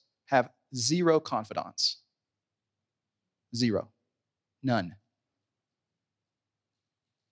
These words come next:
The most common pathology, according to Vivek Murphy, who's a former Surgeon General,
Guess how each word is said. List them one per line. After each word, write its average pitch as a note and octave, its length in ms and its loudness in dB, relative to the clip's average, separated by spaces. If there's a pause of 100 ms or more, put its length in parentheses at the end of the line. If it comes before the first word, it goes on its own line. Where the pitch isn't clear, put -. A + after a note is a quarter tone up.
(720)
The D#3 80 8
most G3 300 6
common G#3+ 360 4
pathology, F#3+ 680 6
according F3 440 4
to D#3+ 300 4
Vivek D#3 360 6
Murphy, D#3 360 2
who's D3 160 0
a - 40 -2
former D3+ 280 6
Surgeon C3+ 440 4
General, C#3+ 600 6